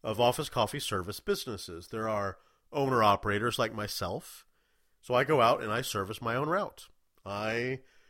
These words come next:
bring in the product, I clean the machines, I pick up the checks, I order all the, it's me. It's the Joe Show. <laughs> It's a fun one. It's an interesting show, but it's the Joe Show.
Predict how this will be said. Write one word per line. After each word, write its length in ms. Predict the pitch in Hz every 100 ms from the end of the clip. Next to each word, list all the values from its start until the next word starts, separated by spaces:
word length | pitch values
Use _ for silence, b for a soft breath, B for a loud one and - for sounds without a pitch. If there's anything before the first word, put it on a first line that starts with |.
| b
bring 160 | - 110
in 60 | 104
the 60 |
product, 460 | 92 135 147 120 -
I 80 | 120
clean 240 | - 170
the 60 | 175
machines, 640 | 170 214 165 117 107 104
I 360 | 120 120 123 120
pick 160 | - 107
up 100 | 113
the 60 |
checks, 540 | - 190 147 - - - b b b b
I 80 | -
order 280 | 175 180 160
all 100 | 151
the, 120 | 147 -
it's 240 | 147 -
me. 260 | 156 110 71 _ _ _ _ -
It's 200 | 98 -
the 140 | 147
Joe 240 | 120 123
Show. 420 | 98 - 95 - - -
<laughs> 80 | - _ b b b b b
It's 80 | -
a 120 | -
fun 160 | 104 87
one. 180 | 85 110
It's 140 | 160
an 80 | 143
interesting 420 | 202 - 143 135
show, 240 | 117 147 185
but 140 | 165
it's 160 | 196 -
the 80 |
Joe 240 | 165 156 110
Show. 320 | - 87 78